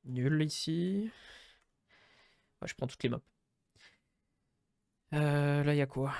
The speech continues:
Ok. C'est la team, content de vous revoir. J'espère de bonnes nouvelles pour toi, bro. Euh, ouais. Ouais, ouais, on va dire ouais. En vrai, si tu veux toute la petite histoire, euh, récente, euh, j'en ai parlé en début de live, euh, avec tous les détails et tout.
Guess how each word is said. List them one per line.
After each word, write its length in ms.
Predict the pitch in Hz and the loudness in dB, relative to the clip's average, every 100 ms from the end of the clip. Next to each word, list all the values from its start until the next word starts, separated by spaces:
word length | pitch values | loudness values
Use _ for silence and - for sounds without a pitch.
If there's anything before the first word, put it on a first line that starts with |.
| - - _ _ _ | -10 -16 _ _ _
Ok. 160 | - - 165 175 180 _ | -18 -4 0 2 0 _
C'est 120 | - | -4
la 100 | 156 | -4
team, 200 | 147 165 | -2 -4
content 240 | 151 160 | -4 -2
de 80 | 156 | -2
vous 100 | 143 | -2
revoir. 320 | 139 147 170 | 0 2 2
J'espère 260 | 170 147 151 | 2 -2 -6
de 80 | 143 | -2
bonnes 120 | 151 | 0
nouvelles 220 | 151 156 | 2 0
pour 160 | - 143 | -2 -8
toi, 180 | - 147 | -4 -6
bro. 300 | 139 131 - 147 | -4 -8 -6 0
Euh, 240 | 143 143 | 2 4
ouais. 340 | 139 135 139 - _ _ _ _ | 4 4 2 -2 _ _ _ _
Ouais, 400 | 127 127 131 131 | -6 0 2 4
ouais, 240 | 139 127 135 | 4 4 4
on 120 | 127 | 2
va 100 | 113 | 0
dire 260 | 120 117 | 0 0
ouais. 220 | 113 127 156 - _ _ _ _ _ | 2 0 0 -10 _ _ _ _ _
En 120 | 139 | 0
vrai, 240 | 139 165 190 | 4 4 4
si 120 | - | 2
tu 120 | - | 0
veux 360 | 139 139 135 135 _ _ | 4 4 4 0 _ _
toute 220 | - 160 | -8 0
la 100 | 151 | 0
petite 260 | 131 - - | 0 -4 -4
histoire, 400 | 139 - 151 143 | -4 2 4 4
euh, 160 | 123 | 2
récente, 420 | 127 131 - 143 139 | 2 0 0 0 0
euh, 300 | 123 131 131 135 _ _ _ _ _ - - - | 0 0 -2 -6 _ _ _ _ _ -20 -20 -6
j'en 140 | - | 0
ai 80 | 127 | 2
parlé 220 | 120 131 | 4 2
en 80 | 127 | 4
début 220 | 120 120 | 2 2
de 100 | 120 | 2
live, 220 | 123 123 127 | 2 2 0
euh, 180 | 127 139 147 _ _ _ _ _ _ _ | -2 -4 -8 _ _ _ _ _ _ _
avec 160 | 131 - | -12 -10
tous 120 | - | -4
les 80 | 131 | -2
détails 380 | 143 135 135 131 | 0 2 2 2
et 40 | |
tout. 300 | 127 135 139 | 0 -4 -4